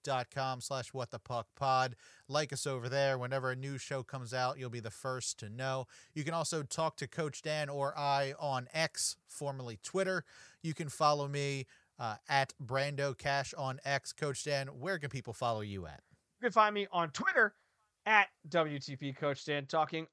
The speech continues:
Speaker 2: all kinds of Capitals-related stuff, talking about, uh, Arsenal Football Club, the Bills, the Commanders.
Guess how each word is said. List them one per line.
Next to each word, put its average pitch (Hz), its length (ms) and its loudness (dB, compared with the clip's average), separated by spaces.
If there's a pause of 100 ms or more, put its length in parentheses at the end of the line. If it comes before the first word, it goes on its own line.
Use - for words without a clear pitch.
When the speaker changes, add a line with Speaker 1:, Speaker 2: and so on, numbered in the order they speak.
Speaker 2:
all 370 300 -4
kinds 330 300 6
of 185 80 -2
Capitals-related 135 960 2
stuff, - 840 -8 (500)
talking 139 300 -6
about, 131 360 -4 (120)
uh, 135 260 -4
Arsenal 139 360 -4
Football 214 400 4
Club, 165 420 4
the 127 140 -10
Bills, 269 420 12
the 143 80 -6
Commanders. 202 720 2